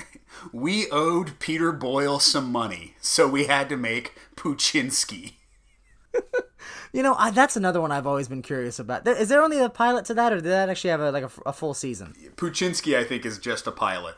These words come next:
Speaker 1: an unaired pilot.
Speaker 2: There's one, uh, that I've never been able to find even the pilot of, but I think it had, like, seven episodes or something,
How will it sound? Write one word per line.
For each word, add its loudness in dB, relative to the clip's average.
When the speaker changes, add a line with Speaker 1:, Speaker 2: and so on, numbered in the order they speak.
Speaker 1:
an -12
unaired -10
pilot. -8
Speaker 2:
There's 2
one, -2
uh, -2
that 0
I've 4
never 0
been 0
able 0
to -2
find 0
even 0
the -6
pilot 0
of, -6
but -4
I -6
think -4
it -4
had, 0
like, -4
seven -2
episodes -4
or -10
something, -8